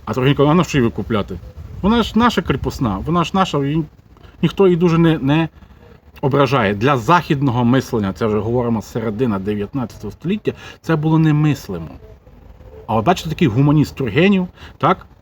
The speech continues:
абсолютно спокійно займався тим, що обрюхатював своїх бідних нещасних рабинь. До речі, син кріпосний був і в нашого любимого,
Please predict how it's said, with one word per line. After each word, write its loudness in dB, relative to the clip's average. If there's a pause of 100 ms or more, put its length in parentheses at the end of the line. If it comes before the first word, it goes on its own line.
(340)
абсолютно 0
спокійно 0 (160)
займався 2
тим, -2
що -8
обрюхатював 0
своїх -6 (240)
бідних 0
нещасних -2
рабинь. 2 (380)
До 4
речі, 2
син 0 (520)
кріпосний 2
був 2
і 2
в 0
нашого 2
любимого, 2